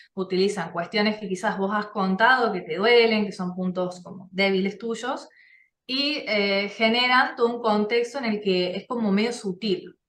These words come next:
¿no? Como, bueno, te, se están burlando de vos, o te están atacando algo tuyo, entonces vos lo visibilizás, o sea, se lo decís a esa persona,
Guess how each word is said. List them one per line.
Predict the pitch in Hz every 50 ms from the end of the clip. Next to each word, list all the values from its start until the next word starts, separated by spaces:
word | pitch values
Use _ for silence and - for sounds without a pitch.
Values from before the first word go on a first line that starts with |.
| _ _
¿no? | 202 190 190
Como, | 185 185 180 170 165 170
bueno, | 190 180 180 170 -
te, | 180 156 - _ _ _ _
se | - 185
están | - - 254 262
burlando | 285 - 302 302 - 208 208
de | 185 185
vos, | 202 233 247 240 240 233 240 233 -
o | 190 - -
te | - 185
están | - - 214 226
atacando | 247 247 208 185 180 196 202 214 220 202
algo | 185 180 180 180 180
tuyo, | 196 214 226 220 - - 214 240 302 - - - _ _ _ _ _ _
entonces | - 220 208 - 240 226
vos | 233 233 233 226 - -
lo | 190 180 185 180 180 180 175 170 170 -
visibilizás, | 196 185 180 - 190 180 175 165 175 185 269 294 269 196
o |
sea, | 196 202 196
se | - 190
lo | 175 170
decís | 165 - - 175 - 240 240 262 262
a | 240 233
esa | 240 262 254 240
persona, | 240 240 - 247 247 240 269 277 - -